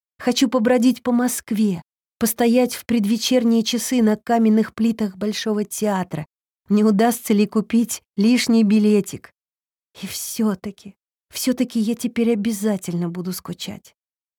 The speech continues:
И ты ведь будешь скучать, Василек. И даже по хозяину этого отеля, которому ты вырезал, я уж не помню что». «Аденому простаты», подсказал доктор. «И мне это было непросто».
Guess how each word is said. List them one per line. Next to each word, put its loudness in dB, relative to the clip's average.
И 2
ты 0
ведь 0
будешь -2
скучать, -6
Василек. -4
И 4
даже 4
по -2
хозяину 2
этого 0
отеля, -4
которому -2
ты -2
вырезал, 0
я -2
уж -6
не -2
помню -2
что». -12
«Аденому 2
простаты», -8
подсказал -8
доктор. -16
«И 0
мне 4
это 0
было 0
непросто». -2